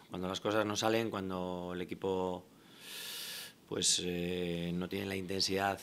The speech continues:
que, que ha tenido una semana atrás, en Langreo, y, y bueno, y, y cuando estábamos avisados, ¿no? Eh, equipo rival, eh, cambio de entrenador,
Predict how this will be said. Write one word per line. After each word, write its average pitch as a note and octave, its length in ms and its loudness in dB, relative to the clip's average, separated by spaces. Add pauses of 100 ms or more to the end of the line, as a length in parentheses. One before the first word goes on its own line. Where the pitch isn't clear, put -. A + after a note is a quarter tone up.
(140)
que, F2 440 -2 (800)
que A#2 80 2
ha A2+ 80 6
tenido A#2 240 4
una G#2+ 140 2
semana G#2+ 300 2
atrás, E3+ 420 6 (480)
en G2 60 -8
Langreo, C#3 560 2 (680)
y, F2+ 960 0
y G2+ 140 -4
bueno, G2+ 200 -6 (160)
y, F#2 520 -6 (520)
y G#2+ 100 -2
cuando A2+ 180 0
estábamos B2+ 340 0
avisados, G#2 440 2
¿no? D#3+ 120 -6 (400)
Eh, - 480 -8
equipo - 240 -4
rival, A2 480 2 (760)
eh, F2 600 -4
cambio G2 200 -2
de F#2+ 60 -2
entrenador, G#2 640 2